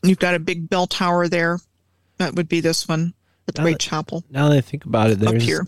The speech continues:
Speaker 2: there's a big chair in Mesquamaket, Rhode Island. <laughs> I remember visiting.
Speaker 1: Just asking questions.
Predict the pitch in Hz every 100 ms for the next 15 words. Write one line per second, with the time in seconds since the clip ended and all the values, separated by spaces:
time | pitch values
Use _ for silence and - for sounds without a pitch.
0 | - 117 113 104 110 107 - - 113 117
1 | 113 110 107 104 - - 110 113 110 120
2 | - 110 107 104 113 113 98 92 95 -
3 | - - 165 127 - 143 - 131 131 123
4 | - - - - - 101 95 95 101 98
5 | 95 95 95 98 107 104 101 98 98 98
6 | 95 95 _ _ _ _ _ _ _ _
7 | _ _ _ _ _ _ _ _ _ _
8 | _ _ _ _ _ _ _ _ _ -
9 | - 208 - 302 - 233 - 220 220 -